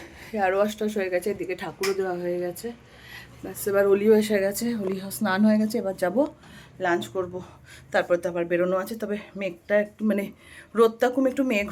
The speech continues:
হয়েছে, এটাই শান্তি, এরম থাকলে বাঁচা যাবে। তো চলো লাঞ্চ করে নিই।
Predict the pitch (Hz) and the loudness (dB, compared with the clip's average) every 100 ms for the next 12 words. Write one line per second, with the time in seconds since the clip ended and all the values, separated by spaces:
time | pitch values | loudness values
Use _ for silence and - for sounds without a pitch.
0 | 214 214 - 190 180 190 202 214 214 175 | -2 -2 -4 -10 -10 -8 -4 -4 -2 -2
1 | 170 175 170 - - - - 180 - 190 | -2 -4 -10 -12 -20 -20 -4 -4 -4 -8
2 | 196 202 180 180 165 160 170 - _ _ | -8 -6 -6 -8 -10 -12 -14 -18 _ _
3 | _ _ _ _ _ - 185 202 190 196 | _ _ _ _ _ -18 -10 -6 -6 -4
4 | 190 190 - 202 196 196 | -4 -6 -6 -6 -6 -6